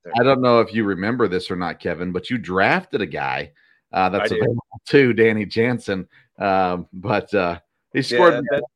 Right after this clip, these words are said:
Speaker 2: He's
Speaker 1: yeah,
Speaker 2: there.
Speaker 1: I don't, I don't see it happening. <laughs> I just
Speaker 2: <laughs> Anybody else we should drop?
Speaker 1: Okay, so, you know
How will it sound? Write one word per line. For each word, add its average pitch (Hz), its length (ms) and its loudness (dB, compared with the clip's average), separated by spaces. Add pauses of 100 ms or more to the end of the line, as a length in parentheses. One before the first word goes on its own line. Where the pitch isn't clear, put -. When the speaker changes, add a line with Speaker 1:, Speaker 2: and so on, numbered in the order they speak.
(360)
Speaker 2:
He's 139 160 -16
Speaker 1:
yeah, 139 220 -2
Speaker 2:
there. 113 240 2
Speaker 1:
I 113 40 -6
don't, 117 180 -6 (420)
I 175 160 2
don't 123 160 0
see 117 100 -6
it 101 140 -6
happening. - 280 -10 (120)
<laughs> - 180 -14
I 107 180 -10
just - 100 -14 (340)
Speaker 2:
<laughs> 139 240 -4 (920)
Anybody 180 400 4
else 165 200 4
we 165 100 -2
should 143 180 -10
drop? 139 340 -2
Speaker 1:
Okay, 214 380 -2 (100)
so, 175 400 -2 (540)
you 139 80 -12
know 143 140 -12